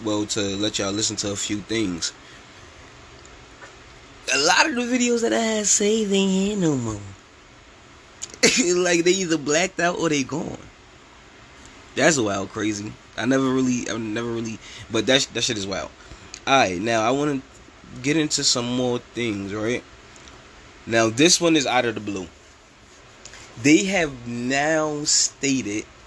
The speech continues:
that Disney admits celebrities that we see on T V are clones.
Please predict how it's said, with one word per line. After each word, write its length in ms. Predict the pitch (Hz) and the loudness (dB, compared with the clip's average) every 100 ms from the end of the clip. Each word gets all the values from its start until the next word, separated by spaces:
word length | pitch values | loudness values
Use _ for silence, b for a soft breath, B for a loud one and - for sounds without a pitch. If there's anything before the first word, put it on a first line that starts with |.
| - - - - - - - 113 | -20 -20 -20 -20 -20 -20 -12 2
that 340 | 127 127 117 - - - - - - - - - - - - - - - - - - 120 101 | 4 4 0 -8 -20 -20 -20 -20 -20 -20 -20 -20 -20 -20 -20 -20 -20 -20 -20 -20 -18 -8 4
Disney 540 | 165 196 131 101 95 - - - - - - - - - - - - - - 135 | 4 4 -2 -6 -10 -16 -20 -20 -20 -20 -20 -20 -20 -20 -20 -20 -20 -20 -4 4
admits 880 | 123 117 123 156 123 - - - - - - - - - - - - - - | 4 4 4 6 4 2 -2 -2 -4 -14 -20 -20 -20 -20 -20 -20 -20 -20 -6
celebrities 760 | - - 117 131 143 160 156 | 0 2 4 4 2 0 0
that 180 | 143 139 | 2 2
we 160 | 139 143 | 2 2
see 340 | - 135 135 | 2 4 2
on 220 | 127 131 | 2 -2
T 300 | 135 139 131 | -2 -2 0
V 260 | 120 117 98 95 - - - - - - - - - - - - - - - - - | 0 -2 -6 -8 -14 -20 -20 -20 -20 -20 -20 -20 -20 -20 -20 -20 -20 -20 -20 -12 -2
are 180 | 110 107 | -2 -2
clones. 800 | 117 120 113 95 82 - - | -2 0 0 -2 -6 -8 -8